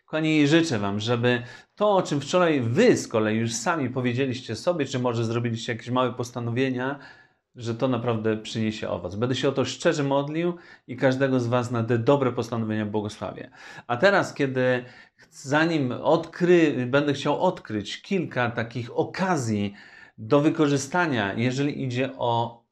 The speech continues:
budowanie więzi z Bogiem,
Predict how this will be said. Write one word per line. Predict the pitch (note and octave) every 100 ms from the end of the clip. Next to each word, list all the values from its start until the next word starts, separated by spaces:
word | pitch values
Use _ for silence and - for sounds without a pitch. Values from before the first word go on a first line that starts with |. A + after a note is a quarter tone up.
| _ _ _ _ _ _ _ _ _ _ _ _ _ _ _ _
budowanie | A#2 A2 B2+ C3 B2 A2+ C3+ C3+ B2+ A2+
więzi | G#2 C3 B2+ A#2+ A2 A2 A2 G#2 G#2 _ _ _ _
z | G#2 F#2+ F#2+
Bogiem, | G2 A2+ B2 G#2 F2+ F2 F2+ F2+ F#2+ G2